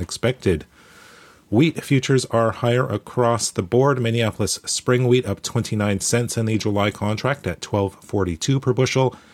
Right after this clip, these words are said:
Kansas City up twenty-three cents in July at eleven ninety-eight per bushel. And Chicago wheat, it's up twenty-six cents in the July contract at eleven nineteen per bushel.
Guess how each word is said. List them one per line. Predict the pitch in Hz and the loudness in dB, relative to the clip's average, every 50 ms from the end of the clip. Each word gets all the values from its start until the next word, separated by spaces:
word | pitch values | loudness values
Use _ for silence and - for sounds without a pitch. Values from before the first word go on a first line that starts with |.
| - - - _ _ | -20 -20 -20 _ _
Kansas | - - 113 104 101 - 92 85 | -6 -2 0 0 0 0 0 0
City | - - 151 143 143 139 113 | 2 2 2 4 4 2 0
up | 82 - | 0 -2
twenty-three | - - 120 110 101 - 87 - - 123 131 127 | -4 -2 -2 -2 0 -2 -4 -2 2 2 2 2
cents | - - 139 123 120 - - | 2 0 0 0 0 0 0
in | 123 117 | 0 0
July | - 104 104 104 107 135 135 120 - | 0 0 2 2 4 2 2 0 0
at | 104 98 | -2 -2
eleven | - 92 95 98 90 95 90 90 - - | 0 0 0 0 2 0 -2 -2 -4 -4
ninety-eight | 98 104 113 131 127 131 - 117 117 120 - | -2 -2 0 0 0 0 2 2 2 2 0
per | - 117 | -2 -2
bushel. | 101 120 113 - - 127 123 120 - - - - - - - - | 0 0 0 2 2 0 0 0 -4 -8 -20 -20 -20 -18 -8 -2
And | 202 175 156 | 0 0 2
Chicago | - - 139 - - 135 131 120 127 123 | 2 0 -2 -2 -2 -2 0 2 4 4
wheat, | 117 120 123 120 - - | 6 4 4 2 0 -2
it's | 113 110 - - - | -2 -2 -2 -2 -2
up | 120 110 - | -2 -2 -4
twenty-six | - - - 123 107 - 110 - - 208 - - - | -4 -2 -2 -2 -2 -2 -2 -2 -2 -2 -2 -2 -2
cents | - 107 95 90 - - | 0 0 0 0 0 -2
in | 101 | -4
the | 98 92 92 | -2 -2 -2
July | 82 - 95 95 95 98 92 | -2 -2 0 0 0 0 -2
contract | - - 101 101 95 - 113 110 110 - - - - - - - | -2 -2 -4 -4 -2 0 0 0 0 -2 -8 -20 -20 -20 -10 -4
at | 98 98 | -2 -2
eleven | 107 101 101 95 92 98 101 98 | 0 2 0 0 0 -2 -4 -4
nineteen | - 104 101 101 101 - - 107 95 87 87 | -4 -4 -2 -2 -4 -4 -4 -4 -4 -4 -4
per | 85 - - 95 85 | -6 -8 -6 -4 -2
bushel. | 80 113 110 - - 92 80 76 | 0 0 0 2 0 0 -2 -2